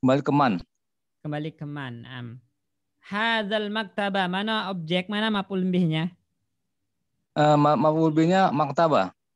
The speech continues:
Speaker 1: Ah, ha-,
Speaker 2: Haza.
Speaker 1: haza, haza, sorry, maaf. Is-, isim isyarah. Haza.
Speaker 2: Ya, ha-, jadi maf'ul bihnya di sini adalah haza. Man
Speaker 1: Ya.
Speaker 2: kasara haza, siapa yang mematahkan
Speaker 1: Mak-,
Speaker 2: ini?
Speaker 1: al-matahkan.
Speaker 2: Nah,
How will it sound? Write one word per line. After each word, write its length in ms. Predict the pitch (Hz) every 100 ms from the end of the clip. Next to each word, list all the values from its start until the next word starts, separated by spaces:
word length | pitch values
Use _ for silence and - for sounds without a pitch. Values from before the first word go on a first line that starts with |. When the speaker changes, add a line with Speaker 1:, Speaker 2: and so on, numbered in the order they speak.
| _ _ _ - _ _ -
Speaker 1:
Ah, 80 | 143
ha-, 320 | 117 175 175
Speaker 2:
Haza. 240 | 156 175 131 - _ _ _ _ _
Speaker 1:
haza, 360 | - 170 151 160
haza, 280 | 120 156 156
sorry, 180 | 127 147
maaf. 240 | 127 123 - _
Is-, 200 | 117 117
isim 260 | - 120 135
isyarah. 240 | 135 123 - _ _ _ _ _ _ -
Haza. 240 | 127 113
Speaker 2:
Ya, 100 | 98 113
ha-, 320 | 127 170 160 226 269 _ _ _
jadi 520 | - 160 190 226 190 - - -
maf'ul 400 | 190 190 196 190
bihnya 320 | 190 202 240
di 120 | 214
sini 160 | 208 220
adalah 300 | 202 202 190
haza. 560 | 190 185 170 175 131 - _
Man 360 | - 185 226 214
Speaker 1:
Ya. 200 | 226 240
Speaker 2:
kasara 360 | - 208 196 185
haza, 560 | 185 196 180 175 175
siapa 600 | 170 196 185 180 233 240
yang 280 | 214 202 202
mematahkan 960 | 190 185 180 170 180 170 - 214 226 285 _ _ _ _ _ _ _ _ _ _
Speaker 1:
Mak-, 160 | - 120
Speaker 2:
ini? 120 | 127
Speaker 1:
al-matahkan. 640 | 120 160 123 117 113 143 127
Speaker 2:
Nah, 260 | 131 131